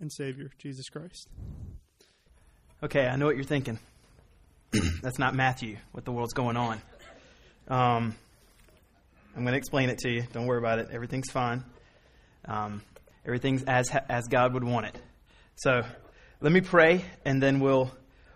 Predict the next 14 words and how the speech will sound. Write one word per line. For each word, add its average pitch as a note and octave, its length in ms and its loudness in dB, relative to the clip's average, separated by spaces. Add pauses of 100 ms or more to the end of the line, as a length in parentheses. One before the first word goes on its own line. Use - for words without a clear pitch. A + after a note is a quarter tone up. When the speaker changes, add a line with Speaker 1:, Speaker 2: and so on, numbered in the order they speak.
(100)
Speaker 2:
we'll C3 120 -2
go C#3 220 4
into, C3+ 540 2 (200)
uh, G#2+ 360 -8 (640)
Second C3 300 -2
Peter. D3 360 2 (220)
I'm A2+ 320 -6 (220)
really C3+ 420 2
pumped C3 300 -2
about A#2 240 -4
this A#2 160 -14
text, B2 420 -2 (180)
and, G#2+ 400 -6 (460)
uh, G#2 300 -10